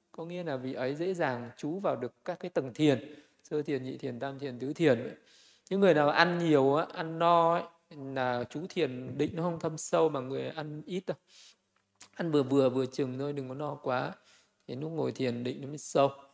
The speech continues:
Người mà ăn no quá là nó hôn trầm, nó tâm nó mơ màng,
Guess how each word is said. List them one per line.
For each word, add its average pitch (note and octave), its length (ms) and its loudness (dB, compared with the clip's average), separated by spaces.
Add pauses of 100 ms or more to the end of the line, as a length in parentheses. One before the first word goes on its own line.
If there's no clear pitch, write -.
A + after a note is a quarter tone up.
(380)
Người C3 360 -6
mà A#2+ 160 -8
ăn C3+ 240 -8
no C3+ 260 -6
quá C#3+ 480 -2 (100)
là C#3+ 100 -10
nó B2+ 100 -10
hôn C#3+ 240 -8
trầm, A#2 320 0 (360)
nó D3 120 -18
tâm C#3+ 260 -6
nó D3 80 -8
mơ D3+ 200 -4
màng, A2 360 0